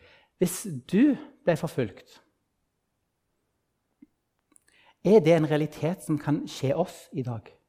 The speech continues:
Har dere hørt om Päivi Räsänen?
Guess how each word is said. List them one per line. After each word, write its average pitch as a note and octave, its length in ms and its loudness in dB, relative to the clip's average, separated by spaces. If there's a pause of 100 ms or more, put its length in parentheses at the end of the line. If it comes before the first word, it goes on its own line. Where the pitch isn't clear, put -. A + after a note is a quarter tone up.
(1700)
Har E3 160 10
dere E3 240 4 (120)
hørt - 360 6
om A#2 220 10 (600)
Päivi E3 460 8 (480)
Räsänen? D3 480 8